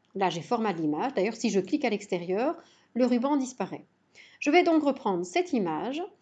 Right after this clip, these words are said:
et l'habillage le plus facile à utiliser, surtout pour des débutants, ça va être celui-ci. Donc, je clique sur Options de mise en page et je vais aller sélectionner celui-ci qui s'appelle Devant le texte.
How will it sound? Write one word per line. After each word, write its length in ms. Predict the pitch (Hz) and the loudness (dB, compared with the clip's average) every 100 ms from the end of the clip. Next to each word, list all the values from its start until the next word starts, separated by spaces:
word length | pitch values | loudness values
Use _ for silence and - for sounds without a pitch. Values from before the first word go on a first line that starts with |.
| _ - _ | _ -20 _
et 360 | 320 320 254 - | 2 4 4 0
l'habillage 880 | 233 254 233 254 262 247 214 190 170 | 0 2 2 2 4 4 2 0 -4
le 220 | - 233 | -2 -2
plus 140 | 233 262 | 0 -2
facile 560 | - 320 320 - 320 | 0 -2 -2 -2 2
à 100 | 240 | 2
utiliser, 640 | 214 208 220 214 196 240 226 | 0 -2 -2 -2 0 0 0
surtout 340 | 226 240 302 | -2 -2 0
pour 180 | 285 190 | 0 0
des 100 | 180 | -2
débutants, 600 | 185 214 196 - 160 - - _ - - - | 0 -2 -4 -4 -6 -6 -14 _ -20 -20 -18
ça 180 | - 285 | 0 2
va 160 | 233 208 | 4 2
être 280 | 247 302 - | 0 -2 -8
celui-ci. 680 | - 262 208 202 - 170 - | -2 -2 -2 -6 -8 -8 -6
Donc, 140 | 180 | -6
je 80 | 180 | -4
clique 520 | 180 - 349 311 - - _ | -6 0 2 2 -2 -18 _
sur 440 | - - 302 269 - - | -18 0 4 4 2 0
Options 360 | 302 - 294 233 | -2 0 -2 2
de 100 | 180 | 2
mise 220 | 269 240 | 2 2
en 140 | 202 | 0
page 420 | 190 151 185 254 359 - _ _ _ - - _ _ _ - | -2 -6 -6 -6 -8 -12 _ _ _ -20 -20 _ _ _ 2
et 140 | 285 | 4
je 80 | 294 | 6
vais 100 | 277 | 4
aller 200 | 262 247 | 4 2
sélectionner 640 | 247 226 226 208 208 285 | 0 0 0 -2 0 -2
celui-ci 640 | 311 330 302 285 - 143 - _ | -4 -2 0 0 -4 -8 -10 _
qui 120 | - | -10
s'appelle 420 | 156 151 233 254 | -6 -2 0 0
Devant 260 | 202 202 240 | 0 2 0
le 120 | 226 | -2
texte. 420 | - - - - | -8 -18 -20 -20